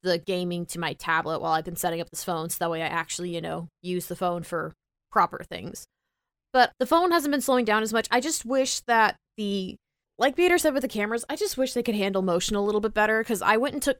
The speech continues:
pictures of fireworks last night, and most of the fireworks shots are pretty much unusable. And that was with night mode off. If I tried to take any of those pictures with night mode, it would have just all just been, like, a massive blur, and that's it.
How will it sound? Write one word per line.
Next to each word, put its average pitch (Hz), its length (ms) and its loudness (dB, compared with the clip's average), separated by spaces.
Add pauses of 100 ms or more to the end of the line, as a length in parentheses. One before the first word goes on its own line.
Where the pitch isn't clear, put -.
(180)
pictures 254 300 0
of 226 80 0
fireworks 202 480 4
last 240 220 2
night, 233 280 2
and 190 320 0
most 190 280 0
of 240 60 0
the 226 120 2
fireworks 208 460 2
shots 190 460 2
are 180 400 2
pretty 180 460 -2
much 175 240 -6
unusable. 160 640 -8 (460)
And 254 100 4
that 339 80 8
was 403 140 6
with 339 120 4
night 262 220 6
mode 214 280 4
off. 165 320 2
If 180 100 -2
I 269 100 4
tried 320 220 2
to 240 120 -4
take 254 280 0
any 233 220 0
of 220 60 2
those 202 140 -2
pictures 196 240 -6
with 185 120 -6
night 185 220 -2
mode, 175 220 0
it 185 60 -2
would 185 140 -2
have 180 80 -4
just 175 160 -6
all 175 260 2 (100)
just - 220 -10
been, 175 180 -6
like, 165 160 -4
a 175 60 -4
massive 170 460 -6
blur, 156 320 -4
and - 100 -8
that's - 240 -6
it. - 240 -12